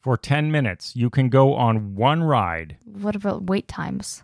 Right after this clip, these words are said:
Speaker 1: No wait times. You have a V I P tour access. You can go on one ride at night in Walt Disney World, and that's it.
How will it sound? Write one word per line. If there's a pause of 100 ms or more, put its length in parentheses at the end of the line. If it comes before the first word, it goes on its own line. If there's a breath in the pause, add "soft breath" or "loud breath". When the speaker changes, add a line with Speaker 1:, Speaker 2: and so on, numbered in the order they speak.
(120)
Speaker 1:
No
wait
times.
You
have
a
V
I
P
tour
access.
You
can
go
on
one
ride
at
night
in
Walt
Disney
World,
and
that's
it.